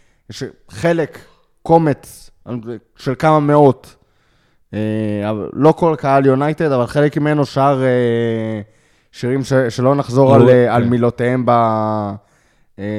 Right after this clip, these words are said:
Speaker 2: ועוד,
Speaker 1: בפוד
Speaker 2: ועוד
Speaker 1: הזה.
Speaker 2: אחרי, ועוד אחרי מחווה, כאילו, כמה לואו.
Speaker 1: כן, אה, ו-, ו-, לצערי, זה, זה דברים שלא הייתי רוצה.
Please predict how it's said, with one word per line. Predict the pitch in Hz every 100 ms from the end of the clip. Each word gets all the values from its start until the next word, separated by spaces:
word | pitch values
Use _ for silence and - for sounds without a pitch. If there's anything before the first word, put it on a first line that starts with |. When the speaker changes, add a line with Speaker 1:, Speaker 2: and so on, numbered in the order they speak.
| 104 101 95
Speaker 2:
ועוד, | 98 110
Speaker 1:
בפוד | 143 151
Speaker 2:
ועוד | -
Speaker 1:
הזה. | 185 120
Speaker 2:
אחרי, | 127
ועוד | 113 107
אחרי | 104 147
מחווה, | 120 113 117 82 -
כאילו, | 95 85 - _
כמה | - 131 120
לואו. | 110 107 87 90 _ _ _ 117 -
Speaker 1:
כן, | 196 170 123 98 - _ -
אה, | 113 113 117 62
ו-, | 107 123 113 113 127
ו-, | 107 - - - - - - _ _ _ _ _ _ _
לצערי, | 113 117 - 127 123 160 151 113
זה, | 101 113 113 107
זה | 104
דברים | 110 131
שלא | 120 113 143
הייתי | 151 123
רוצה. | 107 - 120 135